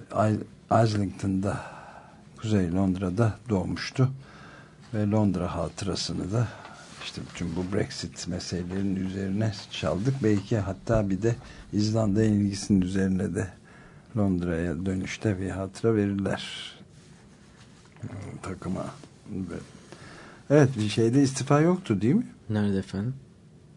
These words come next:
Speaker 1: Fatih Terim'inkinde.
Speaker 2: İstifa mı?
Speaker 1: Hmm.
Speaker 2: Yok, zaten son senesi
Speaker 1: Bilmiyorum.
Speaker 2: olduğu söyleniyordu.
Speaker 1: Yo, uzatmalı.
Speaker 2: Bırakacağı
Speaker 1: Beş yılda.
Speaker 2: söylenir mi?
Speaker 1: Evet, söylentiler
Speaker 2: Ya.
Speaker 1: var. Ben, ben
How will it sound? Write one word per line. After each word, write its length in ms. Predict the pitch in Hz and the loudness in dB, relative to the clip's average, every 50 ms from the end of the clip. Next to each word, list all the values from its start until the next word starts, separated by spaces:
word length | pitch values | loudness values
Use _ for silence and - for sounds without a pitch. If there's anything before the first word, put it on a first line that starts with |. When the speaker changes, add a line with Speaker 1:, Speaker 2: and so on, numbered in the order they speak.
| - - - | -20 -20 -12
Speaker 1:
Fatih 400 | - 98 90 85 82 - - 92 | -8 -6 -6 -6 -6 -8 -10 -12
Terim'inkinde. 960 | - - - 92 87 85 85 87 87 87 90 - - 98 90 90 95 120 135 131 - - - - - - - - - - - - - - - | -10 -8 -6 -4 -4 -2 -2 -2 -2 -4 -4 -6 -6 -4 -2 -2 0 -2 -2 -4 -6 -12 -18 -20 -20 -20 -20 -20 -20 -20 -20 -20 -20 -18 -16
Speaker 2:
İstifa 440 | - - - - - - 113 123 127 | -16 -14 -14 -10 -2 2 4 4 4
mı? 100 | 113 - - - - | 2 0 -4 -8 0
Speaker 1:
Hmm. 240 | - 104 104 101 90 80 90 - - - - - - - - - - - - | 2 4 4 4 4 0 -4 -8 -14 -20 -20 -20 -20 -20 -20 -20 -18 -18 -18
Speaker 2:
Yok, 80 | - - | -6 0
zaten 300 | - 104 104 - 113 110 | 0 2 2 4 2 0
son 220 | - - 113 110 | 2 0 -2 -2
senesi 280 | 110 - 113 107 107 113 | 0 0 0 2 4 6
Speaker 1:
Bilmiyorum. 240 | 110 107 104 107 | 6 6 6 6
Speaker 2:
olduğu 100 | 107 104 | 4 0
söyleniyordu. 500 | 104 - 98 95 101 101 107 113 107 95 - - - 156 131 - - - - - - - - - - - - - - - - - - - - - | 0 0 0 0 0 0 0 -2 -4 -6 -8 -10 -10 -10 -10 -12 -16 -20 -20 -20 -20 -20 -20 -20 -20 -20 -20 -20 -20 -20 -20 -20 -20 -8 0 2
Speaker 1:
Yo, 320 | 113 117 107 87 82 87 107 113 - - - - - - - - | 4 4 4 4 0 -4 -6 -8 -10 -18 -20 -20 -20 -14 -8 -6
uzatmalı. 800 | 101 101 98 98 - - - - 95 92 92 95 107 107 101 | -6 -4 -4 -4 -6 -6 -6 -6 -6 -4 -4 -4 -4 -2 2
Speaker 2:
Bırakacağı 140 | 104 107 107 | 4 4 4
Speaker 1:
Beş 160 | 107 - - | 2 0 2
yılda. 140 | 113 110 110 95 101 104 104 | 2 2 2 4 2 2 2
Speaker 2:
söylenir 140 | 107 127 160 196 180 | 2 2 0 2 0
mi? 60 | 117 95 85 78 78 - - - - - - - 190 | 0 -2 -4 -6 -8 -12 -18 -20 -20 -20 -16 -8 -2
Speaker 1:
Evet, 220 | 165 156 151 117 - | 2 4 4 4 2
söylentiler 680 | - - 120 113 110 110 110 110 - 123 120 104 123 | 2 2 2 2 2 0 0 -2 2 4 6 6 6
Speaker 2:
Ya. 80 | 123 117 | 6 4
Speaker 1:
var. 160 | 113 104 95 92 98 | 2 -2 -4 -4 -4
Ben, 180 | 101 107 110 101 90 90 90 87 87 - 101 - - 101 | -4 -2 -2 -4 -4 -6 -6 -6 -6 -8 -8 -8 -8 -6
ben 140 | 110 101 | -6 -6